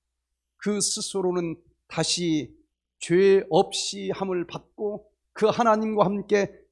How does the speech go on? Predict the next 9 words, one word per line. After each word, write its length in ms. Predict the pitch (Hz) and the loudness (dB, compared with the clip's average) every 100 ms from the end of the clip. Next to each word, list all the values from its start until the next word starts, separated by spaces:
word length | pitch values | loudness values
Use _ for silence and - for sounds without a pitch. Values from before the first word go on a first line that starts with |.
| 131 | 8
영원히 640 | 220 277 277 277 285 277 | 10 8 6 4 4 0
사랑하면서 680 | - 262 247 247 247 240 233 | -2 0 2 0 -2 -2 -4
생명을 460 | 233 226 226 220 - - | -4 -4 -4 -4 -4 -4
누릴 360 | 185 254 254 233 | 0 2 2 0
수 380 | - 214 202 190 | -4 -2 0 2
있는 440 | 208 202 190 165 | 4 4 2 4
능력이 580 | 226 240 254 247 240 214 | 6 6 4 4 4 2
없다는 460 | 175 - 107 113 | -2 -4 -10 -8
것입니다. 640 | - - - - - - | -10 -12 -14 -18 -18 -20